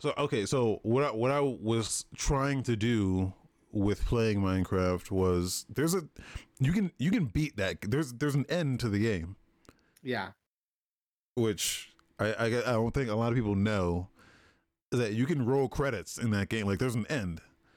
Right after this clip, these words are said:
Speaker 1: which is a thing that I know about that game. But what I don't know is what the fuck the conditions are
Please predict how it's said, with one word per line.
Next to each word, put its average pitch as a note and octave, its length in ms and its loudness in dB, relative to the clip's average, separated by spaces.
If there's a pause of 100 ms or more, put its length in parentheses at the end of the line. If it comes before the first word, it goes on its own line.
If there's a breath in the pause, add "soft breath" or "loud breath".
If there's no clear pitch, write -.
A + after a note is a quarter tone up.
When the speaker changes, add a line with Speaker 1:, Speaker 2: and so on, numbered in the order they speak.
(540 soft breath)
Speaker 1:
which A#2+ 140 0
is B2+ 80 2
a B2+ 120 2
thing E3 260 0
that B2 140 -2
I C3 140 0
know C3 380 2
about A#2 300 0
that A2 200 0
game. G#2 540 0
But A#2 160 2
what B2+ 100 2
I A2+ 80 2
don't B2+ 320 -2
know G2 380 2
is G#2 260 2
what A#2 240 -4
the A#2 100 -2
fuck - 440 -4 (600 loud breath)
the A2+ 140 -2
conditions A#2+ 640 0
are G2 440 0